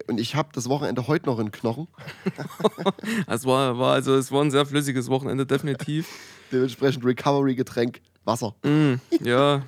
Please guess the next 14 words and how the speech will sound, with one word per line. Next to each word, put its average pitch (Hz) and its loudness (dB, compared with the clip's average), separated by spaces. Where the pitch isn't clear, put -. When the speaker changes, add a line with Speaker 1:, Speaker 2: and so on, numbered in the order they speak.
Speaker 1:
<laughs> - -16
Hatten 135 -6
wir 185 4
irgendwie 147 -2
oft - 0
in 127 -4
letzter 120 -4
Zeit. 110 0
Das 123 -6
ist, 143 -6
äh, - -8
ein 277 -8
bisschen, 160 0
ja. 110 -4